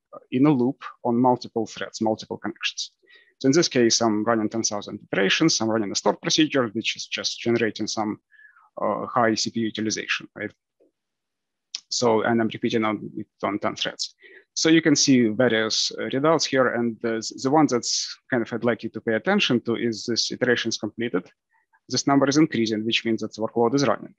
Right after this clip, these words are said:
And then you have this total exceptions box, and it's zero right now. So everything is working as it's supposed to work. Okay, so let's take a closer look at this database. So this database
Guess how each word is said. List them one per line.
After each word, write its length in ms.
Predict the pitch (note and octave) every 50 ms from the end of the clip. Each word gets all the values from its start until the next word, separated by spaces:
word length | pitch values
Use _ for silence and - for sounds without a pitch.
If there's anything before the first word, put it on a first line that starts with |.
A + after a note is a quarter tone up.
| _ _
And 100 | - A2
then 140 | C#3 D3+ F3+
you 60 | F3 -
have 140 | E3+ D3
this 160 | C3 C3 A#2+ -
total 240 | - C3+ - B2+
exceptions 520 | B2 A#2 - - C3 A2 - - - - -
box, 220 | - - - -
and 120 | - C3 C3+
it's 100 | C3 C3+
zero 200 | C#3+ A#2+ F#2+ F#2
right 180 | - - _
now. 80 | - - -
So 140 | - -
everything 420 | - B2+ C3+ C3 C3+ - A#2+ A#2 A#2
is 120 | A2 G#2
working 360 | A2 A#2 A#2 - - A2+ G#2 - - _ _ _ _ _ _ _ _ _ _ _ _ _ _
as 120 | A#2 A2 G#2+
it's 160 | G#2 - -
supposed 400 | - G2+ - A#2+ G#2 - - -
to 60 | A2
work. 260 | G2+ - - - - _ - - _ - _ _ _ _ _ _ _ _ _ _ -
Okay, 180 | - F2+ - - -
so 160 | - - B2+
let's 180 | D3+ G3 G3 -
take 240 | - F#3 F3 - -
a 60 | - - - _
closer 220 | D#3+ E3 D3+ C#3 C3
look 220 | C#3 C3 B2 -
at 60 | A2
this 160 | G2+ G#2+ -
database. 480 | - G#2+ G2 - G2 - - - - - - _ _ _ _ _ _ _ _ - _ _ _ _ _ _ _ _ _ _ _
So 440 | - - - D#3 D3+ C3+ G#2+ - _ _ _ _ _ _ _ _ _ _ _ _ _ _ _ _ _ _ _ _ _ _ _ _ _ _ _ _ _ _ _ _ _ _
this 220 | G#2+ C3 E3+ F3+
database 720 | E3+ E3 F3 F#3 - F3+ E3 F3 F3 F3 E3 - - -